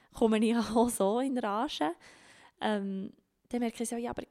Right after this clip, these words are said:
es geht ja gar nicht darum, es zu verstehen. Wenn, wenn du jemanden fragst, ja, f-, also verstehst du, warum du in diesen Menschen verliebt bist? Als ich habe gemerkt, dass ich mich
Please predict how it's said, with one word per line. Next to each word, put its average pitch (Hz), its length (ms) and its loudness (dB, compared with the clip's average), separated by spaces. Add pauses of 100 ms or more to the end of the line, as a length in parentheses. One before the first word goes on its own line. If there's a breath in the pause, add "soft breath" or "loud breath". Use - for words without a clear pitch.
(120)
es - 180 -6
geht 233 220 -4
ja 233 60 -6
gar 233 200 -4
nicht 262 220 -4
darum, 240 240 0
es - 260 -10
zu - 80 -12
verstehen. - 720 -6 (2250)
Wenn, 226 240 -4
wenn 233 120 0
du 262 80 0
jemanden 277 220 2
fragst, 254 320 -2
ja, 240 180 -2
f-, - 180 -16 (680)
also 208 260 -4 (140)
verstehst - 540 -4
du, 330 100 -2
warum 285 280 -2
du 262 160 -2
in 240 180 -2
diesen 214 180 -6
Menschen 202 260 -8
verliebt 190 480 -12
bist? - 300 -14 (2250)
Als 226 200 0
ich 269 100 4
habe 269 140 0
gemerkt, 240 380 -2
dass 226 140 -8
ich 226 120 2
mich 233 300 -2